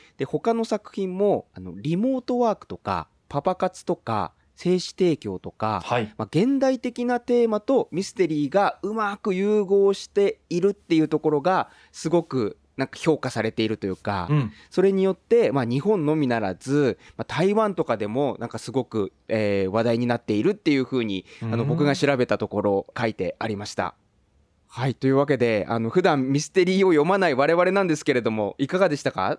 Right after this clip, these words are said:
Speaker 1: 鳥居さん。
Speaker 2: いやー、すごい面白かったというか、一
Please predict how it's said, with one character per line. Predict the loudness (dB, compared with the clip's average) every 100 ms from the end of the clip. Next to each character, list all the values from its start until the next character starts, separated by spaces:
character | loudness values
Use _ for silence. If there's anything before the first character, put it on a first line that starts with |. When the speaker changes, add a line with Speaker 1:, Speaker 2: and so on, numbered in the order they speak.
| _
Speaker 1:
鳥 | -8 -6
居 |
さ | -4 -6
ん。 | -8 _ _ _ _ -2
Speaker 2:
い |
や | 0 2 0
ー、 |
す | 0
ご | 2 2 0 -2
い |
面 | 0 0
白 | 0 0
か | 0
っ | -2
た | -2
と | 0
い | 0
う | 0
か、 | 0 0 0 -2 -4
一 | -8